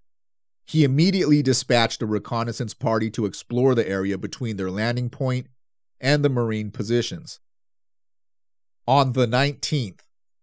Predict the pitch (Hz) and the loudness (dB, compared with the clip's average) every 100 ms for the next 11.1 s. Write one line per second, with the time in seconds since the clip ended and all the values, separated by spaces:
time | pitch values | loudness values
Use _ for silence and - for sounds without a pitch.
0 | - 131 95 131 151 170 - - 143 120 | 0 2 4 8 8 6 -2 -4 -4 -4
1 | 92 80 - _ _ _ _ _ - 151 | -4 -6 -12 _ _ _ _ _ -2 0
2 | - 208 - 190 147 131 - 143 135 127 | 4 4 2 -2 0 0 2 2 2 -4
3 | 107 113 123 120 - 120 120 110 - 120 | -2 0 2 0 -4 -6 -6 -8 -4 -4
4 | - 110 120 101 80 - _ _ _ _ | -4 -8 -6 -8 -10 -18 _ _ _ _
5 | _ - - 147 143 139 - 117 107 135 | _ -8 2 4 6 2 0 -2 -2 -2
6 | 110 98 139 123 101 87 _ _ _ _ | -8 -4 0 0 0 -10 _ _ _ _
7 | _ _ _ _ _ _ _ _ _ _ | _ _ _ _ _ _ _ _ _ _
8 | - 123 - 160 170 190 165 143 113 123 | -4 -4 2 4 6 4 4 2 4 2
9 | 120 123 - 107 107 139 147 147 147 131 | 2 0 -4 -8 -4 -4 2 2 2 -2
10 | _ - - 196 151 151 143 120 - 147 | _ -14 -4 -4 0 2 2 -2 -4 -6
11 | - | -6